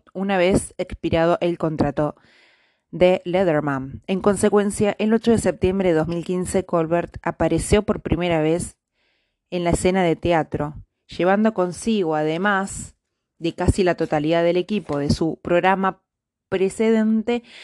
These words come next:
al público que el canal quería alcanzar. Ese público, constituido ante todo por estudiantes y hombres entre dieciocho y treinta y cuatro años de opiniones políticas liberales, de un modo de vida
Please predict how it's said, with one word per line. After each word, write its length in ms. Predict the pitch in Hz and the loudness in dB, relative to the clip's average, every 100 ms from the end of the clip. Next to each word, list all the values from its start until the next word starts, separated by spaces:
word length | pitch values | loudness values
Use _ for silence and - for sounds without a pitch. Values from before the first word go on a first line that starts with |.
| - - | -20 -6
al 180 | 247 233 | -2 2
público 460 | 247 233 233 208 | 2 2 2 -2
que 80 | 196 | -2
el 140 | 170 165 | -4 -2
canal 260 | 165 165 | -4 -4
quería 220 | 160 156 | -4 -2
alcanzar. 540 | 156 143 139 - 87 - _ _ _ - | -2 -4 -6 -6 -6 -10 _ _ _ -10
Ese 240 | 190 - 190 | -6 2 2
público, 580 | 220 226 196 202 202 | 4 2 2 0 -2
constituido 560 | 185 165 175 160 165 185 | -2 -4 -6 -4 0 0
ante 220 | 175 170 | -2 -6
todo 260 | - 180 175 | 0 0 0
por 120 | 165 | -2
estudiantes 720 | - - 165 185 190 185 180 | -2 0 0 2 0 -2 -2
y 80 | 165 | 0
hombres 400 | 165 165 165 - | 0 0 -4 -4
entre 540 | 160 151 131 156 151 151 | -4 -4 -6 -2 -2 -2
dieciocho 480 | 156 - 170 - | -2 -2 -4 -2
y 20 | 170 | -2
treinta 340 | 160 156 147 | 0 -2 -2
y 60 | 143 | -2
cuatro 400 | 160 156 170 175 | -2 0 2 2
años 460 | 180 196 196 165 | 2 0 -4 -6
de 320 | - 160 165 175 | -8 -2 0 0
opiniones 480 | 151 156 160 156 | -2 -6 -4 -6
políticas 560 | - 156 151 - 151 156 | -6 -6 -4 -4 -4 -4
liberales, 720 | 160 160 170 180 143 139 139 | 0 0 2 0 0 -8 -8
de 140 | 139 147 | -8 -6
un 180 | 156 | -6
modo 220 | 151 165 160 | -6 -6 -4
de 140 | 156 | -4
vida 420 | 156 160 143 131 | -2 -2 -2 -6